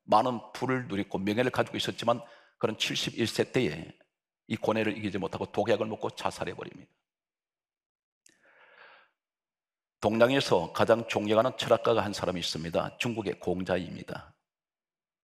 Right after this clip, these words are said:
공자는 칠십삼 세에 생애를 마감합니다. 이분의 고백이 어떤 것인지 아십니까? 이분 철학가가 한 고백은 "오직 신은 한 분이신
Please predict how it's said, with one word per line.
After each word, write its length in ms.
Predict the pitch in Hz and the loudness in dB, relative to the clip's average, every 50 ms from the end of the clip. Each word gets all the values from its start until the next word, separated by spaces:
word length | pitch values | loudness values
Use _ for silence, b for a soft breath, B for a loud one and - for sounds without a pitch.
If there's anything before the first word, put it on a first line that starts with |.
| _ B B B B B _ _ | _ B B B B B _ _
공자는 560 | - 113 110 113 110 113 127 143 117 85 - | 2 2 4 6 6 6 6 6 2 0 -4
칠십삼 560 | - - 131 131 - 143 - - - 107 104 | -6 -4 -4 -2 -2 -2 0 0 0 0 0
세에 580 | 101 - 117 139 120 78 73 - - - - _ _ _ _ _ _ _ _ | 0 0 0 0 0 -2 -4 -8 -12 -16 -18 _ _ _ _ _ _ _ _
생애를 600 | - - 113 101 101 110 107 98 90 - - _ - | 0 0 2 2 2 0 -2 -4 -6 -10 -18 _ -4
마감합니다. 600 | - 82 78 80 76 - 82 82 82 - - - _ _ _ _ _ _ _ _ _ _ _ _ _ _ _ _ _ _ _ _ _ _ _ _ _ _ _ _ B B B B | -2 -2 -2 -4 -8 -10 -10 -10 -12 -16 -18 -20 _ _ _ _ _ _ _ _ _ _ _ _ _ _ _ _ _ _ _ _ _ _ _ _ _ _ _ _ B B B B
이분의 300 | - 120 113 127 139 143 | 0 2 2 2 2 2
고백이 300 | - - 98 110 107 113 | 0 0 0 0 0 0
어떤 200 | 98 - - 95 | 0 -2 -2 -4
것인지 300 | 98 - - - 92 87 | -4 -4 -4 -4 -2 0
아십니까? 680 | - - - - - 73 - - - - - - - - _ _ _ _ _ _ _ _ _ _ _ _ _ _ _ _ _ _ _ _ _ _ - - | 0 0 0 -2 -6 -8 -12 -12 -12 -12 -12 -12 -14 -18 _ _ _ _ _ _ _ _ _ _ _ _ _ _ _ _ _ _ _ _ _ _ -14 -6
이분 580 | - 127 127 - - _ _ _ - 127 139 - | -4 -2 -2 -4 -6 _ _ _ -6 -6 -4 -2
철학가가 760 | - - 135 113 107 - - - 120 113 110 127 120 123 - - - - - | 0 2 4 4 2 2 2 4 4 6 6 4 2 2 -2 -10 -14 -14 -10
한 220 | - - 113 110 | -6 -4 -4 -4
고백은 540 | 104 - - 98 92 - - - - - - - _ _ _ _ _ _ _ _ _ B B B B B B B _ b b b b b b _ - | -4 -4 -4 -2 -2 -4 -6 -10 -14 -18 -20 -20 _ _ _ _ _ _ _ _ _ B B B B B B B _ b b b b b b _ 2
"오직 260 | 110 113 113 - - | 4 4 4 2 0
신은 320 | - - - 135 120 104 | -2 -2 0 0 0 0
한 200 | - - 104 104 | 0 -2 -2 -2
분이신 420 | 98 95 85 87 - - 104 - | -4 -6 -6 -8 -8 -10 -12 -14